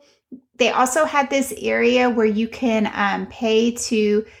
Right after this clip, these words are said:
swim with stingrays. And so that was also really cool. I was not expecting that. So that was really neat. Um, and the park was laid out really nice. It's different levels. So you could see the big water slides out in the back. And it looked really fun, didn't it?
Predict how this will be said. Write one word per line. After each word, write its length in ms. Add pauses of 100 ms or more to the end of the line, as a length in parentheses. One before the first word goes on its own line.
swim 520
with 180
stingrays. 1040
And 160
so 140
that 380
was 160
also 300
really 340
cool. 240
I 140
was 200
not 240
expecting 640
that. 260
So 120
that 180
was 180
really 280
neat. 440 (400)
Um, 300
and 160
the 60
park 260
was 220
laid 180
out 220
really 240
nice. 540
It's 260
different 400
levels. 580
So 220
you 160
could 180
see 160
the 100
big 220
water 340
slides 440
out 260
in 60
the 80
back. 600
And 380
it 120
looked 180
really 220
fun, 260
didn't 220
it? 100